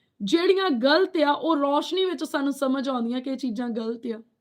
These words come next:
ਇਹ ਚੀਜ਼ਾਂ ਜਿਹੜੀਆਂ, ਇਹ ਕਿੱਦਾਂ ਪੈਦਾ ਹੋਈਆਂ, ਸਾਡੇ ਮਾਈਂਡ ਵਿੱਚ ਇਹ ਸੋਚਾਂ ਕਿੱਥੋਂ ਆਈਆਂ, ਸਾਡੇ ਅੰਦਰ ਇਹ ਚੀਜ਼ ਕਿੱਥੋਂ ਆਈ, ਇਹ ਵਹਿਮ ਭਰਮ ਕਿੱਥੋਂ ਆਏ। ਔਰ ਜਿੰਨਾ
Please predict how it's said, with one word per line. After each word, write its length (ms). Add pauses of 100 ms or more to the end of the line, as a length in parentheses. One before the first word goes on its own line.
(1200)
ਇਹ 160
ਚੀਜ਼ਾਂ 420
ਜਿਹੜੀਆਂ, 340
ਇਹ 140
ਕਿੱਦਾਂ 460
ਪੈਦਾ 300
ਹੋਈਆਂ, 300
ਸਾਡੇ 360
ਮਾਈਂਡ 380
ਵਿੱਚ 200
ਇਹ 40
ਸੋਚਾਂ 400
ਕਿੱਥੋਂ 460
ਆਈਆਂ, 260 (480)
ਸਾਡੇ 560
ਅੰਦਰ 260
ਇਹ 240
ਚੀਜ਼ 400
ਕਿੱਥੋਂ 600
ਆਈ, 180 (1000)
ਇਹ 160
ਵਹਿਮ 520
ਭਰਮ 360
ਕਿੱਥੋਂ 460
ਆਏ। 220 (1080)
ਔਰ 120 (160)
ਜਿੰਨਾ 360